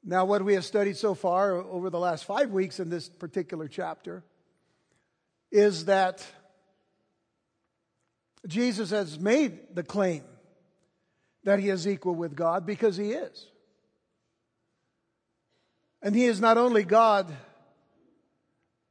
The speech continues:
the Son, or I should say the Son of God, He is also the Son of Man.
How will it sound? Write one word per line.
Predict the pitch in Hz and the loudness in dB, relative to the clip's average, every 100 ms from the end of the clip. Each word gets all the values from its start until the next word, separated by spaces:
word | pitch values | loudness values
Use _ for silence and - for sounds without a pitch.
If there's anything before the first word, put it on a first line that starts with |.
| _ _ _ _ _ _ - | _ _ _ _ _ _ -12
the | 175 | -10
Son, | 170 214 214 | -2 2 4
or | 202 | 4
I | 185 | 0
should | 170 175 | -2 -6
say | 190 | -6
the | 175 | -6
Son | - 208 | -2 0
of | 175 135 | -2 -2
God, | 190 247 185 | 0 2 0
He | 190 | -4
is | 165 | -4
also | 196 190 | -4 -4
the | 185 175 | -8 -8
Son | - 170 | -8 -8
of | 151 | -10
Man. | 165 214 214 | -10 -10 -10